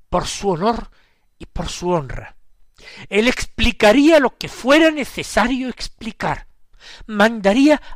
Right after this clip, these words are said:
ángeles si fuera preciso. ¿No se lo había enviado un ángel, quiero decir, a ella misma?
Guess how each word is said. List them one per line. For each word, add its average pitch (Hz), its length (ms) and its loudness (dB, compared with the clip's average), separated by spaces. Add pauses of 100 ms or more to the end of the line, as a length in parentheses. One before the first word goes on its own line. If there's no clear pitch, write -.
(220)
ángeles 220 680 0 (200)
si - 220 -12
fuera 190 340 2
preciso. - 640 -10 (240)
¿No 254 260 -4
se 185 460 -6 (300)
lo 180 280 -2
había 175 360 0
enviado 156 720 -4
un 139 180 -8
ángel, 143 480 -4 (220)
quiero 160 260 -2
decir, 143 420 -8 (460)
a 156 140 0
ella 160 260 -2
misma? 269 460 -10